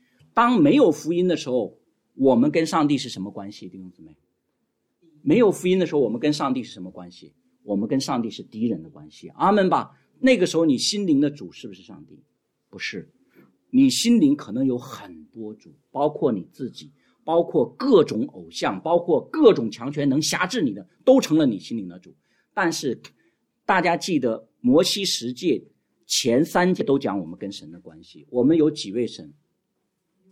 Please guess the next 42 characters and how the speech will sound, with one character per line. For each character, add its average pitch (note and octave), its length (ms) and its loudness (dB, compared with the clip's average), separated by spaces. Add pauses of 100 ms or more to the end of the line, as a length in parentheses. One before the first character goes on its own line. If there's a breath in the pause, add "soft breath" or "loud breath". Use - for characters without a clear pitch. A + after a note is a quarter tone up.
(960)
我 B2+ 140 2
们 F3+ 120 4
可 - 120 0
以 D#3+ 60 6
拜 D#3+ 280 2
几 F#2+ 180 -10
位 G#2+ 160 -2
神？ C#2 280 -18 (680)
一 F2 120 -18
位。 F2 260 -12 (240)
所 G#3 160 2
以 - 20 4
你 C#3+ 120 4
心 A3+ 260 2
灵 E3+ 100 4
的 D#3 120 4
主 F#2 320 -12
应 C3+ 120 0
该 C3+ 160 0
有 G#2 140 -4
几 - 160 -20
个？ F2+ 240 -20 (880)
只 - 160 -20
有 F#2 140 -10
一 - 160 -20
个。 D#2 100 -20 (220)
但 C#3+ 120 -4
是 D3 80 2
我 G2 80 -2
们 F#2+ 120 -6
做 A#2+ 160 -4
得 F2+ 80 -6
到 E2 160 -8 (120)
不？ - 80 -20 (880)
做 - 160 -20
不 - 60 -20 (100)
到。 - 80 -20 (240)
我 - 80 -20
们 - 160 -20
做 B2 240 -10
不 - 140 -20
到。 - 180 -20